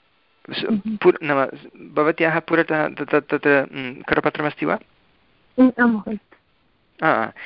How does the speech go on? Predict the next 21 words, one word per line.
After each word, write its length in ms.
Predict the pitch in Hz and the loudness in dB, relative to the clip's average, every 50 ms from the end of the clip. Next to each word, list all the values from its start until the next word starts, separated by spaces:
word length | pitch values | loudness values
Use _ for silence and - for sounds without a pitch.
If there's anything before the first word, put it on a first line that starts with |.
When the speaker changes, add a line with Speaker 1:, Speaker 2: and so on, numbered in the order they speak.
| - - - | -12 -6 -2
Speaker 1:
तर्हि 200 | 151 143 170 165 | 0 0 0 0
अनीयर् 840 | - 165 165 170 175 185 190 190 185 185 175 147 139 156 175 196 202 - - | 2 0 0 0 0 0 0 0 0 0 2 4 4 4 4 4 0 -4 -12
इति 280 | 143 - - 170 170 | -14 -10 -8 -8 -8
सु-, 340 | 156 - - 151 - _ - | -8 -10 -12 -14 -14 _ -10
इति 240 | 151 147 139 - 139 | -10 -8 -8 -8 -8
प्रत्ययः 360 | - - 135 - 143 143 160 | -6 -6 -4 -4 -2 -4 -2
लिखितमस्ति, 680 | 156 139 131 135 - 107 104 98 - - - - - - - - - - - - - - - - | -2 -4 -4 -4 -4 -6 -6 -6 -10 -14 -20 -20 -20 -20 -18 -16 -14 -14 -14 -14 -16 -10 -4 -2
अनीयर्। 720 | 127 127 131 135 135 139 139 135 127 117 117 120 110 - - - _ - - - - - - | -2 -2 -2 -2 -2 0 0 0 0 2 4 4 4 2 0 -6 _ -20 -20 -20 -18 -6 0
तत्र 400 | - 131 - - 165 175 185 - - _ - - - - - - - - _ _ - | 0 0 2 2 2 2 2 2 -2 _ -20 -20 -20 -20 -20 -20 -20 -20 _ _ 0
यथा 300 | 135 131 - 170 170 156 | 0 2 4 4 4 4
अणुल् 280 | 143 143 180 208 226 202 | 4 4 4 4 4 2
प्रत्यये 680 | - 185 175 - 151 131 117 110 107 117 139 170 - - - - | 0 -2 -2 -2 -2 -4 -2 -2 -2 -2 -2 -4 -4 -8 -8 -4
णकारलकारयोः 1400 | 139 143 151 - 165 165 170 170 160 151 147 143 - 151 143 143 135 135 127 131 135 135 135 135 139 143 143 143 - - | -2 -2 0 2 2 2 2 2 2 0 0 0 2 4 2 4 2 2 0 0 -2 -2 -4 -4 -2 -2 -2 -2 -4 -6
इत्संज्ञा 720 | 139 123 - - - - 139 131 127 127 127 131 131 135 135 | -6 -8 -8 -8 -4 -2 -2 -2 -2 -4 -2 0 2 2 0
लोपश्च, 560 | - 120 117 - 123 123 123 - - - - | 0 -2 -2 0 -2 -4 -4 -4 -8 -4 -4
हम्म, 960 | 110 - - _ _ _ _ _ _ _ _ _ _ - - 139 127 107 92 - - - - - - - - | -4 -4 -4 _ _ _ _ _ _ _ _ _ _ -8 -4 -4 -4 -4 -4 -8 -10 -12 -12 -14 -8 0 2
अत्र 280 | 151 165 - - 190 220 | 2 2 2 2 -2 -2
केवलं 640 | - - 175 165 170 180 185 202 202 196 170 127 | 0 2 2 4 4 4 2 2 0 0 0 -2
र-, 220 | - 117 123 131 - - | -2 -2 -2 -2 -4 -4
रेफस्य 640 | 127 127 151 170 - - 131 - - - 131 113 - _ _ _ _ _ _ _ _ - - - - - - - - | 0 2 2 2 2 0 -4 -4 -4 -6 -6 -6 -8 _ _ _ _ _ _ _ _ -18 -14 -12 -10 -10 -6 0 2
अवशिष्टभागः 920 | 135 139 151 - 208 196 - 190 160 139 131 135 135 147 147 139 160 170 | 4 4 2 0 -2 -2 -2 0 2 4 4 4 4 0 -4 -6 -4 -6